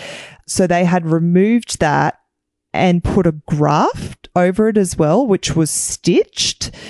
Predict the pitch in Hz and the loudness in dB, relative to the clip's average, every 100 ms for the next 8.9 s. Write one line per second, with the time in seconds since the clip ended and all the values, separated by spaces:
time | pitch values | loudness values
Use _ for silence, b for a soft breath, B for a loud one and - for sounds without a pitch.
0 | B B - - 180 180 170 165 160 - | B B -4 -2 0 2 2 2 0 -2
1 | - 175 160 117 - 151 - - - 156 | 0 0 0 -2 -8 -10 -10 -8 -2 0
2 | 151 151 151 151 - _ _ _ _ _ | 2 0 0 -2 -6 _ _ _ _ _
3 | _ _ _ 185 180 170 151 - - _ | _ _ _ -2 2 0 0 -4 -10 _
4 | 170 151 143 143 - 220 254 - _ _ | 0 2 2 0 0 0 0 -2 _ _
5 | 170 156 _ 208 226 147 156 - 156 147 | -12 -12 _ -2 0 0 0 0 0 0
6 | 170 202 202 - - 156 - - 156 165 | 0 2 2 0 -2 -4 -2 -2 0 2
7 | 165 175 165 165 - 202 214 - - 180 | 2 2 2 0 0 2 2 -2 0 2
8 | 160 160 - - 170 160 156 156 151 | 2 0 -2 -2 0 2 2 2 0